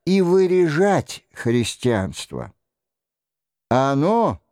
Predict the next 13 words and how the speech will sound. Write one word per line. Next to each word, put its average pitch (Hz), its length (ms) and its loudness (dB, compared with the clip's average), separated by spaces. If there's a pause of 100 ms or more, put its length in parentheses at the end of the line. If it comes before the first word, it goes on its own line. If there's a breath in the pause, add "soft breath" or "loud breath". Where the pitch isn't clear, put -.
(640)
объявило 151 1300 2
смертельную 156 1500 0
войну 131 800 2 (600)
этому 113 580 0 (120)
высшему 156 1000 0
типу 120 480 -2
человека. 92 920 -2 (720)
Оно 151 480 0
отреклось 185 1000 0 (400)
от 139 220 0
всех - 460 -2
основных 147 840 -2 (100)
инстинктов 170 1300 -2